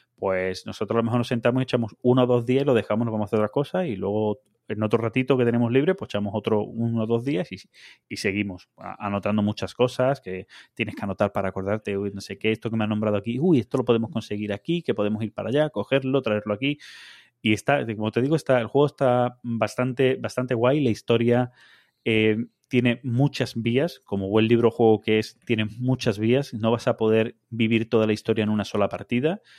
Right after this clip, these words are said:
y ya te digo, a nosotros nos ha gustado mucho. En la comparativa entre este juego y el Seven Continent, ¿cuál me gusta más? No sabría decirte, porque el Seven Continent, aunque se parecen,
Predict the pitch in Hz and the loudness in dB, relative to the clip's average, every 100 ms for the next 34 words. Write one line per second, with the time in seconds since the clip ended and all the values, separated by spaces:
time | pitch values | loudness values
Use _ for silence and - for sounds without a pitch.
0 | - - _ - 101 95 98 104 107 98 | -20 -20 _ -10 -8 -6 -4 0 0 0
1 | 95 - 135 156 127 117 110 98 95 - | -4 -4 -2 -2 0 0 0 -6 -6 -10
2 | 92 - _ _ _ _ _ _ _ _ | -16 -16 _ _ _ _ _ _ _ _
3 | _ _ - 123 120 123 127 120 123 117 | _ _ -4 0 2 2 2 2 2 2
4 | 110 151 160 160 151 - 143 139 - 139 | 0 2 4 2 0 -4 -2 -2 -2 -2
5 | 127 - 147 135 135 131 127 143 131 123 | 0 4 6 6 4 2 2 0 0 2
6 | 139 113 95 90 - 127 139 139 127 135 | 0 0 -6 -4 2 2 2 -2 -4 -2
7 | 120 110 - 117 107 98 101 95 95 _ | -2 -2 -2 2 2 0 -8 -8 -12 _
8 | - - _ - 113 110 - 160 165 165 | -20 -20 _ 0 0 0 0 0 2 -2
9 | 156 147 151 - - 104 101 113 104 127 | 0 -2 -2 -8 -10 -8 -6 -4 0 -2
10 | 143 135 139 | 0 -4 -6